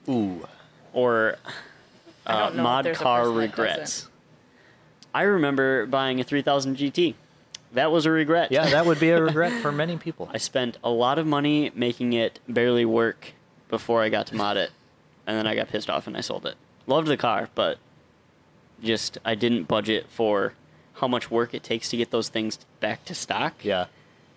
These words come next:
Speaker 2: And then how much money and work it takes to make 'em cool.
Speaker 3: I don't
Speaker 2: So.
Speaker 3: necessarily know if it's a regret, but, like, I feel like when you start with one, like, say,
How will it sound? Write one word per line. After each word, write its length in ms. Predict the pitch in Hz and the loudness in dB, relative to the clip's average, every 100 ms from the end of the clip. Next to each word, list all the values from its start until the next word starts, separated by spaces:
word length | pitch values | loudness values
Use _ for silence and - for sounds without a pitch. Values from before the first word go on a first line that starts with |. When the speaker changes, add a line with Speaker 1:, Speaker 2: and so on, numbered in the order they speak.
| - | -6
Speaker 2:
And 140 | 117 120 | -2 0
then 120 | 120 | 0
how 100 | 117 | 0
much 420 | 117 113 - - _ _ | 0 -2 -6 -12 _ _
money 340 | 123 117 113 110 | -2 0 0 0
and 120 | 107 | 0
work 220 | 107 110 | 0 -2
it 80 | 107 | -8
takes 300 | 107 107 - | -6 -6 -8
to 120 | - | -8
make 180 | 101 95 | -6 -6
'em 120 | 80 | -10
cool. 320 | - 98 71 - _ _ _ _ _ _ _ 226 | -4 -2 -2 -6 _ _ _ _ _ _ _ -4
Speaker 3:
I 60 | |
don't 200 | 254 185 | -2 0
Speaker 2:
So. 40 | 233 | -2
Speaker 3:
necessarily 540 | 226 214 202 190 180 | -4 -6 -6 -4 -4
know 200 | 165 160 | -4 -6
if 140 | 170 156 | -6 -10
it's 160 | 151 | -14
a 80 | 143 | -20
regret, 680 | 139 131 120 143 190 156 - | -20 -20 -16 -6 -4 -4 -8
but, 160 | 143 - | -14 -8
like, 320 | 139 135 - _ _ _ _ _ _ _ _ - | -8 -8 -14 _ _ _ _ _ _ _ _ -16
I 80 | 170 | -14
feel 260 | - 190 | -8 -4
like 200 | 208 175 | -4 -6
when 160 | 175 165 | -10 -14
you 100 | 151 | -14
start 480 | - - 156 156 151 | -16 -10 -6 -6 -10
with 160 | 156 | -16
one, 300 | 143 135 190 | -14 -14 -14
like, 160 | 151 - | -16 -18
say, 460 | - 139 139 143 | -16 -12 -12 -14